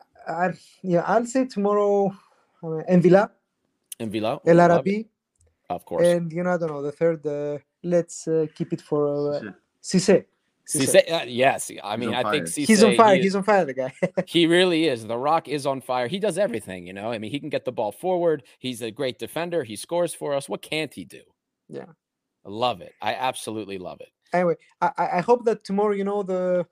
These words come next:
Speaker 1: everything will go fine. And I, I, if you have a live show tomorrow, we can call you from, uh, from, uh, Adverb.
Speaker 2: Of course, of course. That would be fantastic. And I, I know we are, we always plan to do post-match live shows.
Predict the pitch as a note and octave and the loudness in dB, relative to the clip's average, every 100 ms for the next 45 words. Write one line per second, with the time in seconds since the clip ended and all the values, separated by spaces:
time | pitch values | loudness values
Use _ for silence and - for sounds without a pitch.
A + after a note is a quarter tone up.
0 | _ F#3 F3+ G3 F#3 F3+ F#3 F#3+ F#3+ G3+ | _ -6 -4 -4 -2 0 0 4 4 2
1 | G3 F3 E3+ E3 E3+ F3 E3 F#3 F#3+ E3+ | -2 -4 -2 0 0 0 -2 0 0 -2
2 | F#3+ G3 F3 F#3 F#3 F#3 F#3 F#3+ F#3+ - | 2 2 2 4 4 4 2 0 0 -2
3 | F#3 F3+ F3 F3 F#3 F3+ E3+ F3+ E3+ F#3 | -8 -6 -2 0 0 -2 -4 -6 0 2
4 | F3 E3+ E3 F3+ E3 D#3+ D#3+ D#3 D#3+ - | 2 0 -4 -2 -2 -2 -2 -2 -4 -4
5 | E3 D#3+ E3 D#3+ D#3 D#3 - _ _ - | -4 -2 -4 -4 -6 -8 -14 _ _ 0
6 | F3 D#3+ F#3+ G3 _ _ _ _ _ - | 2 2 -4 -6 _ _ _ _ _ 0
7 | A#2 - D3+ G3+ F#3+ - C3+ C3 - F#3+ | 0 2 4 4 4 2 4 4 4 6
8 | F#3 - D3+ D#3 D3+ C#3+ C#3 B2+ A2 C3+ | 6 2 0 0 0 -2 -2 -6 -4 -4
9 | C#3+ D3 D3 D3+ D3 C#3 C3+ B2+ B2+ B2+ | -4 -4 -4 -4 -4 -4 -4 -4 -6 -2
10 | D3+ E3+ D#3 C#3 C3 C3+ D#3+ F3+ - D3+ | 0 2 2 0 -2 0 2 2 -2 -6
11 | C#3 C3 B2+ G#2 C3 B2 A2+ G#2 G#2+ G#2+ | -4 -6 -8 0 -2 0 -6 -6 -2 0
12 | A2+ - C#3+ D3 D#3 | 0 -2 -4 -4 -8